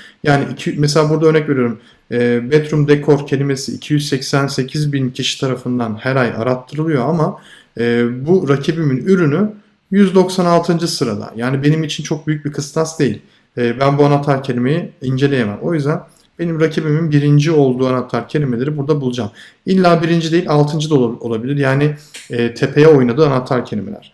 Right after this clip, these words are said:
Full size sheet sets. Mesela bu. Diğeri bu. Bütün bu anahtar kelimeleri ben alıyorum, toparlıyorum. Diyorum ki benim rakibim bu anahtar kelimelerde ilk sıralara yerleşmiş. Yani ilk ona girmiş,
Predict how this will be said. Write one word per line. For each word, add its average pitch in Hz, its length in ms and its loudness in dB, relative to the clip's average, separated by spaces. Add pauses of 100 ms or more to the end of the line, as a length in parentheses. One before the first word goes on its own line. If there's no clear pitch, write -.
(360)
Full 185 480 2
size 160 340 2 (180)
sheet 160 340 -4
sets. - 580 -4
Mesela 135 420 -4
bu. 113 220 -4 (360)
Diğeri 135 340 0
bu. 110 160 -6 (440)
Bütün 214 340 4
bu 214 80 8
anahtar 175 460 4
kelimeleri 151 540 2
ben 160 280 0
alıyorum, 160 440 2 (100)
toparlıyorum. 151 680 2 (260)
Diyorum 156 280 2
ki 156 200 -4 (380)
benim 175 220 0
rakibim 143 420 2
bu 139 100 4
anahtar 123 460 -2
kelimelerde 143 760 0 (240)
ilk 185 160 -2
sıralara 131 420 0
yerleşmiş. 139 760 -2
Yani 120 260 -2
ilk 147 300 -2
ona 139 220 2
girmiş, 123 640 -6